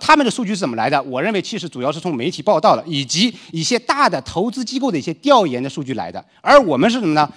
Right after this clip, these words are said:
我们是从工商的数据来。当你这个公司，你的举，股权结构发生了符合融资的特点的时候，那么你一定是发生了融资，因为你不会发生别的情况。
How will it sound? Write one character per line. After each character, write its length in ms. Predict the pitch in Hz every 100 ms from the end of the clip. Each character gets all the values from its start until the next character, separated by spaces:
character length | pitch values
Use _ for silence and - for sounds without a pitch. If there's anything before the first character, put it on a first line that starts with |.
| - 147
我 120 | 143
们 140 | 156
是 100 | 190
从 160 | 214 208
工 280 | - 285 285
商 140 | 277
的 80 | 220
数 120 | 202
据 120 | 160
来。 200 | 120 95 - _ -
当 200 | 269 254
你 180 | 143
这 80 | 143
个 100 | 240
公 180 | 269 294
司， 160 | - 294
你 100 | 170
的 120 | 254
举， 160 | - 143
股 180 | - 156
权 120 | 240
结 180 | - 170
构 260 | 220 269 - - _
发 280 | - 277 277
生 160 | 285 277
了 120 | 220
符 180 | - 151
合 100 | 247
融 180 | 196 262
资 80 | 262
的 100 | 285
特 200 | - 349
点 120 | 190
的 80 | 143
时 120 | 120
候， 180 | 120 101
那 120 | 165
么 100 | 202 151
你 240 | 131 226
一 160 | 175 120
定 200 | 226 277
是 140 | 185
发 180 | - 117
生 80 | 131
了 80 | 113
融 180 | 101 98
资， 200 | 113 120 _
因 100 | 220
为 120 | 196
你 100 | 156
不 100 | 160
会 140 | 147 196
发 100 | 180
生 120 | 175
别 100 | 113
的 80 | 151
情 160 | 104
况。 180 | 101